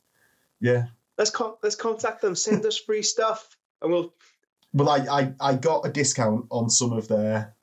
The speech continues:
Speaker 1: products so that I could test them out before recommending them. So I wanted them for my Solar Auxilia. So I
Speaker 2: Hmm.
Speaker 1: used them in all the Solar Auxilia games on the channel. Um,
Speaker 2: Mm-hmm. Oh,
Speaker 1: and he
Speaker 2: great.
Speaker 1: gave me a discount code for, for people. So I'll drop it in the comments. But
Speaker 2: Oh, amazing.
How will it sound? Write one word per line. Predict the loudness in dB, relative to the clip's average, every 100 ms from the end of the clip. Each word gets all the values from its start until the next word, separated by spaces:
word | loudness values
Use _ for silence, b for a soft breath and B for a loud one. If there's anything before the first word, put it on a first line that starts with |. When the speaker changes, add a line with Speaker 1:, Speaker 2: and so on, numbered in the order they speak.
| _ _
Speaker 1:
products | 0 2 0 -2 0
so | 2
that | 2
I | 0
could | -4 -4
test | -2 -2 -2
them | -4
out | -4 -6
before | -4 0
recommending | 0 -2 -2 0 -2
them. | -6 -10 -12 _
So | 0 2
I |
wanted | 4 0 0
them | -2
for | -2
my | -4
Solar | 0 2 2 0
Auxilia. | 0 0 -2 -6 _ _ _ _ _ _ _ _
So | 2 2
I | 4
Speaker 2:
Hmm. | 2
Speaker 1:
used | 2 2
them | -2 -2 -8 _
in | 2 4
all | 2
the | 0
Solar | 0 0
Auxilia | -2 -2 0 -2 -2
games | -2 -2 -4
on | -4
the | -2
channel. | -2 -2 -4 -16 -18 _ _ _ _ _ _ _
Um, | 2
Speaker 2:
Mm-hmm. | 4 4 2 0 -6 _
Oh, | 2
Speaker 1:
and | 2
he | 4
Speaker 2:
great. | 2
Speaker 1:
gave | 2
me | 0
a | 0
discount | 0 2 0
code | 0 -2 0
for, | -2 -2 -4 _ _ _
for | -4
people. | -2 -4 -6 -2
So | 0
I'll | 2
drop | 0 -2
it |
in | -6
the | -2
comments. | -2 -2 -4 -8 B B B B B _
But | 0 0 2
Speaker 2:
Oh, | 2 2
amazing. | 2 -4 -2 -4